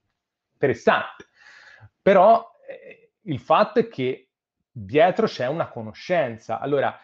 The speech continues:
chiunque ha conoscenza è automaticamente un esperto, automaticamente nel giusto, automaticamente nel vero? Assolutamente no. Cioè, ci sono centinaia di medici che trattano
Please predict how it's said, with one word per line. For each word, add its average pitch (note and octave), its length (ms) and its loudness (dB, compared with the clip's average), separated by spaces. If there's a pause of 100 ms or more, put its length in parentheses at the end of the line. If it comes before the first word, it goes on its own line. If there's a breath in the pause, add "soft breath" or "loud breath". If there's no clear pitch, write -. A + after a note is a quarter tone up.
(260 loud breath)
chiunque F#3+ 600 -2
ha F3 80 2
conoscenza F3 840 -4
è D#3+ 40 4
automaticamente D#3 960 -2
un D3+ 120 -8
esperto, D#3+ 600 0
automaticamente C#3+ 680 -6
nel D3 200 -6
giusto, D#3 360 -6
automaticamente D3 560 -6
nel D3+ 200 -4
vero? C#3+ 400 -4
Assolutamente C3+ 680 -4
no. D#3+ 400 -2 (580)
Cioè, - 260 -8 (280)
ci - 180 -8
sono C#3 720 0
centinaia D3+ 680 -2
di C3 140 -6
medici B2 580 -6
che - 180 -10
trattano B2 840 -6